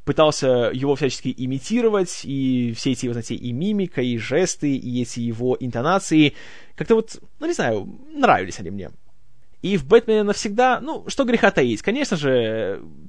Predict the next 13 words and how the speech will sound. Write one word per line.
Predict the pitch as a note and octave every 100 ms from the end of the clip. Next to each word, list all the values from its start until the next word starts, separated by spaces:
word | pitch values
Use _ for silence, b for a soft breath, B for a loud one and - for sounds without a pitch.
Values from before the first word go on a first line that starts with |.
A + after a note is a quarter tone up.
| - G#2
с | -
тем, | - A3
что | G3 F#3
есть | F#3+ -
в |
комиксах, | - A#3 A3 D3+ -
этот | F#3 G3
Загадочник | D3+ C3+ B2 A#2+ C#3
ничего | C#3 D#3+ F3+
общего | E3 - D3+ C#3
абсолютно | - D3 B2+
не | B2 C3+ B2+
имеет. | G#2+ C2+ G#1 -